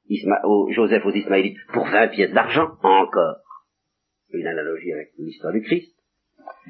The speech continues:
Et ceux-ci le conduisent en Égypte. Ils rentrent, ils prennent la tunique de Joseph,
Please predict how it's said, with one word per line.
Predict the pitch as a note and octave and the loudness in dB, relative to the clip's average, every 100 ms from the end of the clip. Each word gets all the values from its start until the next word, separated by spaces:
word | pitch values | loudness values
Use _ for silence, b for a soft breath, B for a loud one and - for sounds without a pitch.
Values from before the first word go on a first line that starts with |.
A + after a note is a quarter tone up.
| B B - | B B 4
Et | E3 - | 4 4
ceux-ci | - C3 A#2 D3+ | 2 2 6 6
le | C3+ | 6
conduisent | G#2 G#2+ C3+ C3 | 6 4 4 4
en | F2+ | 0
Égypte. | D2 - _ _ _ _ _ _ _ _ _ _ _ _ _ _ _ _ _ _ _ _ B B B B B _ _ _ _ _ _ _ _ _ _ _ _ _ _ _ - - - - | 0 -8 _ _ _ _ _ _ _ _ _ _ _ _ _ _ _ _ _ _ _ _ B B B B B _ _ _ _ _ _ _ _ _ _ _ _ _ _ _ -16 -16 -8 4
Ils | F3 D3+ | 6 8
rentrent, | D#3 A#2+ G#2+ - - _ _ _ - | 8 8 4 -2 -14 _ _ _ 2
ils | D3+ | 4
prennent | D#3 B2+ | 6 6
la | G#2 | 6
tunique | G2+ F2 | 4 4
de | E2+ | 4
Joseph, | A2+ C3 G3+ | 4 4 4